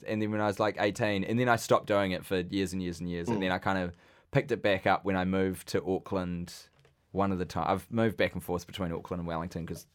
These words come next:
Speaker 1: people keep firing me.
Speaker 2: <laughs>
Speaker 1: Um, so, <laughs>
Speaker 2: Happens.
Speaker 1: yeah, it does. Uh, so one of the times when I moved back to Auckland, I just started doing it a little more seriously a few
Speaker 2: Mm.
Speaker 1: years ago, and then I've kinda stayed at it since then.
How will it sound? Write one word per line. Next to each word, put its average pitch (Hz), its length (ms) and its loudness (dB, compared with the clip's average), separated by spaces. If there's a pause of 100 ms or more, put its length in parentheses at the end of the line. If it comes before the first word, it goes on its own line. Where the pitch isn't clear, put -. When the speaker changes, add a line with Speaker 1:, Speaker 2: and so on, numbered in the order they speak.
Speaker 1:
people 85 180 -4
keep 78 160 -8
firing 76 400 -4
me. 82 160 -6 (260)
Speaker 2:
<laughs> - 280 -8
Speaker 1:
Um, 104 540 6 (180)
so, 139 140 6
<laughs> 101 300 0
Speaker 2:
Happens. 135 220 4
Speaker 1:
yeah, 117 200 0
it 117 100 -2
does. 85 340 -6 (460)
Uh, 113 320 8
so 120 420 8 (100)
one 120 220 6
of 117 60 4
the 113 60 4
times 104 280 0
when 104 60 -2
I 95 60 2
moved 92 200 0
back 82 160 0
to 98 100 -2
Auckland, 87 240 -4
I 82 80 -2
just 82 140 -8
started 87 300 2
doing 85 180 -2
it 82 100 -8
a 82 40 -8
little 85 180 -4
more 80 120 -6
seriously 82 640 -8
a - 40 -16
few 104 100 -6
Speaker 2:
Mm. 82 100 -4
Speaker 1:
years 90 180 -8
ago, 87 180 -8
and 92 120 -8
then 92 100 -8
I've 92 180 -14
kinda 85 280 -10 (100)
stayed - 380 -8
at 82 100 -6
it - 120 -10
since - 240 -14
then. 87 260 -8